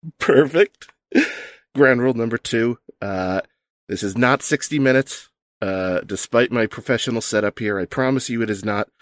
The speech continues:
Uh, there is nothing controversial here. This isn't a gotcha interview by any means. If you wanna skip over a question,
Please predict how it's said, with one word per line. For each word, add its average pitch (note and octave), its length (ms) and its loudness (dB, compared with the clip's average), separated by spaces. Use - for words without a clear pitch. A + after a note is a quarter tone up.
Uh, G#2 440 2
there F#2 240 -2
is F#2 260 -4
nothing E3+ 560 2
controversial E3+ 800 2
here. D#3 220 2
This A#2 180 -4
isn't C#3 220 -4
a E3 40 -4
gotcha C3 600 0
interview C3 420 4
by C3 200 6
any C#3+ 180 0
means. A2+ 440 0
If - 180 -10
you F#2+ 80 -6
wanna C#3+ 180 -2
skip - 280 -6
over D#3 280 0
a D3 60 -4
question, C#3 500 -2